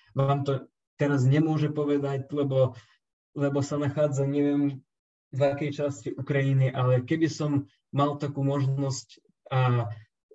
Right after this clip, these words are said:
sa vyjadriť od každého Ukrajinca, tak, e, naozaj my sme vám veľmi vďační, že nám pomáhate a, e, veľmi si to vážime a ceníme, že máme takých super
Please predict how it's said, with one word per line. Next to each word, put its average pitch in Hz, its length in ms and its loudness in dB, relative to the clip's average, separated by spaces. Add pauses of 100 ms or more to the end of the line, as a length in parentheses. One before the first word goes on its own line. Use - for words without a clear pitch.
(300)
sa 139 160 2
vyjadriť 143 560 2
od 143 400 -4
každého 143 400 2
Ukrajinca, 143 880 -2
tak, 123 320 -2
e, 123 400 -2
naozaj 127 480 4
my 127 160 2
sme 135 180 2
vám 127 300 4
veľmi 131 320 2
vďační, 123 320 -4
že 117 160 -6
nám 117 160 -4
pomáhate 123 560 0
a, 113 320 -8 (160)
e, 113 240 -6
veľmi 131 240 0
si - 160 -4
to - 80 -8
vážime 123 480 2
a 113 240 -6 (480)
ceníme, 131 400 4
že 117 240 -2
máme 123 320 2
takých 120 480 -10
super 135 640 -2